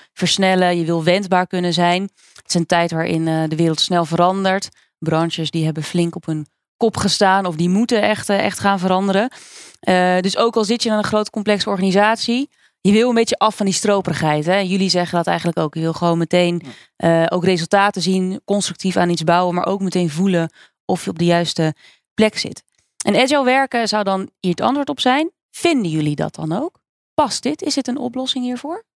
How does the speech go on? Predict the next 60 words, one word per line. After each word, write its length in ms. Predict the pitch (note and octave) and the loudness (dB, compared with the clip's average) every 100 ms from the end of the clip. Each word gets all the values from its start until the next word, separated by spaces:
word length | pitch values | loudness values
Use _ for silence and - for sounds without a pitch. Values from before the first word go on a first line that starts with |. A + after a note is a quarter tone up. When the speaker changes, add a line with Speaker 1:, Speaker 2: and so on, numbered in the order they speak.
| - | -8
Speaker 2:
Nou 160 | C3+ | -2
ja, 60 | C3+ | 0
je 80 | C3+ | 0
zegt 240 | D3+ D3 | 0 2
je 120 | C#3+ | 2
wilt 180 | C3+ C3+ | 2 2
gaan 200 | C#3 C3 | 0 -2
versnellen. 480 | B2 - B2+ C#3+ F#3+ _ | -2 -4 -2 -2 -6 _
Eh, 320 | B2+ B2 A#2+ | -2 0 0
maar 140 | A#2 | 0
ik 80 | B2 | -2
denk 160 | C3 C3 | 0 2
juist 260 | C3+ C#3 | 2 2
dat 160 | C3+ B2+ | -2 0
doordat 280 | B2+ B2+ B2+ | 0 0 -2
je 100 | - | -2
agile 300 | C3+ C3+ B2+ | -2 0 0
werkt, 260 | C3+ C3 | 0 -2
je 80 | - | -2
juist 340 | C3 B2 B2+ - | 0 0 -4 -4
twee 220 | C#3 C3+ | 0 2
weken 240 | B2 B2 | 0 -2
de 100 | B2 | -4
tijd 220 | - C#3 C#3 | 0 0 0
neemt 240 | C3 B2+ | -4 -4
om 120 | C3 | -4
je 160 | B2+ - | -6 -6
te 80 | B2+ | -6
verdiepen 300 | A#2+ B2+ B2+ | -4 -4 -4
in 60 | C3 | -2
één 200 | A#2+ C#3 | -2 -2
onderwerp. 540 | C#3 D3 C3+ D#3+ G3+ _ - | -2 0 0 -2 -6 _ -8
Eh, 180 | B2+ | -4
waardoor 260 | A#2+ A#2+ A#2+ | -2 0 0
je 100 | A#2+ | 0
ook, 320 | G2+ B2+ - - | -2 -4 -10 -10
eh, 260 | A2+ - | -6 -6
met 160 | A#2 B2 | -4 -4
een 140 | A#2+ | -4
groepje, 380 | A#2 D3+ C#3 A#2+ A#2 | -4 -4 -2 -4 -4
eh, 160 | C3+ | -8
meer 280 | A#2+ B2+ C3 | -4 0 0
tijd 200 | C3 C3+ | 2 0
neemt 300 | C3 B2 B2 | 0 -2 -4
dan 140 | - B2 | -4 -2
wanneer 240 | B2+ B2+ | -2 -2
je, 120 | A#2+ B2 | -2 -2
eh, 420 | A#2+ A#2 A#2+ A#2 A#2 | -2 -2 -2 -4 -2
continu 360 | C#3+ B2+ B2 | -4 -2 -2
doorjaagt. 640 | A#2+ C3 C3+ C3 D3+ - _ - - - - | 0 2 2 0 -4 -8 _ -20 -20 -20 -8
Nou, 140 | - | -2
ik 60 | B2+ | 0
denk 80 | C3 | 2
dat 80 | |
dat 140 | B2+ C3 | 2 0
de 60 | |
kracht 280 | - D3 D#3 | 0 0 0
is 120 | C#3 | -4
van 100 | - | -4
agile. 460 | A#2+ A#2+ B2 B2+ D#3 | -4 -2 -2 -4 -8